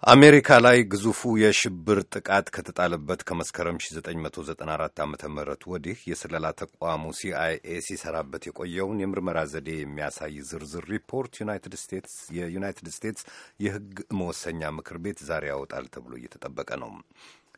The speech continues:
ይህ ለተራዘመ ጊዜ ሲጠበቅ የኖረ ሪፖርት እየተጠበቀ ሳለ ዩናይትድ ስቴትስ በመላው ዓለም ያሉ የዲፕሎማሲና ወታደራዊ ተቋማቷን በከፍተኛ ተጠንቀቅ ላይ እንዳቆመ-፣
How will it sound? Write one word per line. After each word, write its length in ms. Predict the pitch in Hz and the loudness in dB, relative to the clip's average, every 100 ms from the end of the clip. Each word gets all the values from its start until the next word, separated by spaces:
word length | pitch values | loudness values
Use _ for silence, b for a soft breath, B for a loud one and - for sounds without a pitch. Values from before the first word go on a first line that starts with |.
| - | -4
ይህ 160 | 135 | -2
ለተራዘመ 560 | 131 117 120 107 92 95 | 0 0 0 0 0 -4
ጊዜ 180 | 87 90 | -6 -10
ሲጠበቅ 460 | - 82 80 80 82 | -12 -12 -12 -12 -12
የኖረ 280 | 82 78 76 | -12 -10 -10
ሪፖርት 580 | 78 95 - 73 87 - - | -10 -12 -10 -10 -10 -12 -14
እየተጠበቀ 680 | 78 80 - 82 78 80 - 78 67 - | -12 -12 -12 -10 -10 -8 -8 -8 -10 -10
ሳለ 400 | - 87 71 82 139 B B B B B _ | -6 -6 -6 -6 -6 B B B B B _
ዩናይትድ 420 | 120 139 147 143 139 | 0 2 2 -2 -8
ስቴትስ 460 | - 143 147 - - | -6 -4 -4 -6 -6
በመላው 480 | 110 110 110 110 110 | -2 -2 0 2 2
ዓለም 280 | - 104 98 | 2 -2 -2
ያሉ 240 | 98 92 92 110 | -2 -2 -4 -4
የዲፕሎማሲና 760 | 92 98 - 85 87 - 85 82 | -4 -6 -8 -6 -6 -8 -8 -6
ወታደራዊ 640 | 80 - 85 80 76 76 78 73 | -8 -8 -12 -12 -8 -8 -10 -14
ተቋማቷን 920 | 76 - 85 76 71 71 - 87 82 | -20 -14 -12 -10 -10 -12 -12 -12 -12
በከፍተኛ 500 | - 92 - - 73 69 | -14 -16 -16 -16 -14 -14
ተጠንቀቅ 400 | - 76 - - | -16 -18 -18 -16
ላይ 140 | 64 69 | -14 -14
እንዳቆመ-፣ 540 | 69 67 69 - 65 | -12 -10 -10 -12 -20